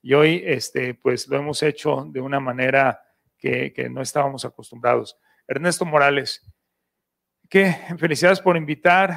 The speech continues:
a los maestros a, eh, compartir. Este, dice que goza de, de la,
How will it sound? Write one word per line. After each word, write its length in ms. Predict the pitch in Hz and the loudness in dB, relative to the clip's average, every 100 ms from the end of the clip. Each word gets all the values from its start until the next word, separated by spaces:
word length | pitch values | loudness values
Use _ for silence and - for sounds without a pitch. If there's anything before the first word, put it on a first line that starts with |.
| 185 | -8
a 320 | 190 147 143 143 | -2 0 0 0
los 240 | 139 131 | -2 0
maestros 680 | 147 160 151 - 180 165 - | 0 0 -2 -2 -2 -4 -6
a, 580 | 165 160 170 175 175 185 | -4 0 2 2 2 -2
eh, 220 | 160 135 | -2 -4
compartir. 920 | - 135 123 127 - 175 185 190 _ _ _ | -4 -4 -2 -4 -2 0 0 -2 _ _ _
Este, 720 | 143 135 143 147 151 147 143 139 | -12 -4 0 0 0 -4 -8 -10
dice 320 | 147 147 170 | -8 -8 -2
que 280 | 147 139 131 | 0 0 2
goza 560 | 147 160 - 170 165 | 2 2 2 2 2
de, 420 | 147 131 123 123 | 2 0 0 -4
de 220 | 123 123 120 | -6 -10 -6
la, 460 | 123 117 117 110 | -4 -2 -4 -8